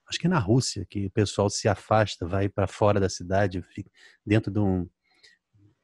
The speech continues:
eh, lugares assim, tipo florestas, aí tem uma cabaninha que não tem nada, só uma cama, uma mesa, uma bíblia.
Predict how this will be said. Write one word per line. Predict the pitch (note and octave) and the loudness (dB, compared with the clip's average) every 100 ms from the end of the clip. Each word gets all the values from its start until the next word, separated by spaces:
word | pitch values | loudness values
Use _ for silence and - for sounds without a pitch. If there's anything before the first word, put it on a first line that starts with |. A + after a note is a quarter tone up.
| _ | _
eh, | A2 A2 A#2+ | -4 0 2
lugares | A#2+ B2 A#2 | 6 6 6
assim, | G2 G#2 | 2 0
tipo | - | -2
florestas, | - A2+ G#2 A2+ G#2 F#2+ E2+ | 2 4 6 6 4 -2 0
aí | F#2+ | 0
tem | - | 2
uma | B2 C3 | 2 2
cabaninha | - C3+ C#3+ C#3 D#3 D#3 | 2 4 6 6 6 6
que | D3+ | 4
não | C#3 | 2
tem | E3+ | 4
nada, | E3 B2 | 2 2
só | G#2 A#2 | 2 2
uma | B2 | 2
cama, | - C3+ D#3+ D#3+ | 4 4 6 4
uma | D3 | 2
mesa, | B2+ C3 C#3+ D#3+ | 4 4 4 2
uma | |
bíblia. | A#2+ A2+ G#2 F2 | 2 0 0 -2